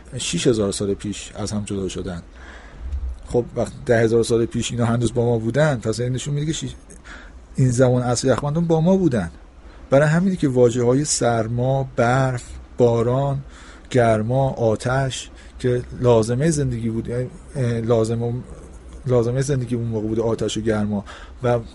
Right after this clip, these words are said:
بلای زندگی اونا بوده سرما و برف، تو ز-، همه این زبان‌ها مشترکه. پس نشون می‌ده که وقتی ما داریم می‌گیم از سرزمین ایران وج نام میبریم، از ما اینو با تفکر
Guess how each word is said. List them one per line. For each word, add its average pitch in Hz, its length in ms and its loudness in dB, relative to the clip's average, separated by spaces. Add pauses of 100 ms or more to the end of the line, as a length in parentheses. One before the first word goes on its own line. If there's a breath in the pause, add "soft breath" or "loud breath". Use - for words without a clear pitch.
(380)
بلای 135 380 6
زندگی 123 320 0
اونا 117 240 0
بوده 110 180 -2
سرما 110 480 0
و 107 40 -4
برف، 135 380 -2 (520 loud breath)
تو 131 280 0 (120)
ز-، 127 60 -4
همه 127 220 2
این 156 100 2
زبان‌ها 135 300 2
مشترکه. 110 640 -4 (600 loud breath)
پس 127 160 -4
نشون 147 220 -4
می‌ده 170 180 0
که 160 180 -2 (100)
وقتی 127 220 -4
ما 131 160 0
داریم 127 260 -2
می‌گیم 123 340 -6 (320)
از 117 300 -4 (160)
سرزمین 120 560 -2
ایران 117 340 0
وج 110 180 0
نام 113 220 -2
میبریم، 113 460 -2
از 117 240 -6 (300)
ما 127 140 -2
اینو 147 220 -2
با 120 380 0 (340)
تفکر 120 540 -2